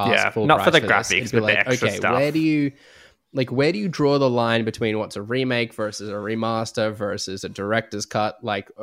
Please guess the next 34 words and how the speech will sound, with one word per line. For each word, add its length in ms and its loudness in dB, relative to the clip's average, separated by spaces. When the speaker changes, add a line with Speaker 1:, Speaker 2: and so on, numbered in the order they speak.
Speaker 1:
I 100 0
know 160 0
we 140 2
were 40 2
making 340 -2
jokes, 300 -2
but, 140 -6
like, 140 -4
I 100 0
was 140 2
genuinely 600 0
kind 200 -2
of 100 -6
confused 460 -4
putting 220 -2
the 80 -8
show 260 0
notes 260 -6
down, 340 -8
and 120 -2
I 100 2
was 260 -4
writing 460 -2
rema-, 420 0
remake, 520 2
like, 200 -2
not 240 0
thinking 300 -2
about 220 -2
what 100 0
I 80 0
was 160 -6
doing. 480 0
Um, 580 0